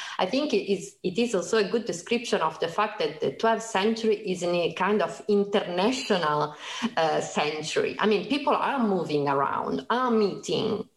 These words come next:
are talking to each other. The Crusades, well, let's say a good part of the Crusades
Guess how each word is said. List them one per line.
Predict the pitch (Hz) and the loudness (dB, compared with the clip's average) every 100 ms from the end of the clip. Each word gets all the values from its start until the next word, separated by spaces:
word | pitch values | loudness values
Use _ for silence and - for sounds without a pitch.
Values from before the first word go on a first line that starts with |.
| _ - - - | _ -20 -8 -2
are | 226 247 247 - - _ _ | 0 2 0 -4 -18 _ _
talking | - 220 - 196 160 | 2 4 4 -2 -2
to | - | -4
each | - - - | -6 -4 -2
other. | - - - - - - - - | -2 -2 -2 -4 -8 -16 -12 -2
The | 196 | 0
Crusades, | 196 277 330 - 196 151 151 - - - - | 0 -2 -2 0 0 0 -2 -8 -16 -20 -8
well, | 165 156 - | -4 -2 0
let's | 175 180 | 0 2
say | 180 175 | 0 2
a | 190 | 0
good | 247 - | 0 0
part | 185 170 185 | 0 0 -2
of | - | -2
the | 135 | -2
Crusades | 220 220 143 147 | 0 0 0 -2